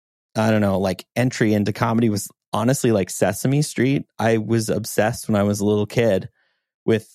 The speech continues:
uh, I loved Sesame Street, which is basically just, you know, it's like, um, it's just sketches. And then it moved to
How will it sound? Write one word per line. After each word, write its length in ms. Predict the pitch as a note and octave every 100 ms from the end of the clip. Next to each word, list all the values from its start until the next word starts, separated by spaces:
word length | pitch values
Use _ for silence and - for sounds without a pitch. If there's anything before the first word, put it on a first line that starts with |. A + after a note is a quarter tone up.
| -
uh, 340 | A2 G#2 G2+ -
I 100 | B2
loved 280 | C3 D3
Sesame 400 | - B2 C#3 A#2+
Street, 240 | G#2+ - G#2+
which 220 | B2+ C3+
is 100 | A#2+
basically 540 | A#2 C#3+ E3 D#3 A#2+ G#2+
just, 460 | G#2 - - - _ -
you 60 | G#2+
know, 160 | F#2
it's 120 | G#2
like, 160 | D3 C#3 _ _ _ _ A#2+
um, 380 | G#2+ G2 G2+ G2 _ _ _ - - -
it's 100 | -
just 180 | E3 -
sketches. 760 | - C3 D#3 - F#2+ G2 - _ _ _ _ _
And 140 | - C#3+
then 140 | C#3+
it 80 | B2+
moved 300 | A#2+ A#2+ -
to 300 | B2 A#2 G#2+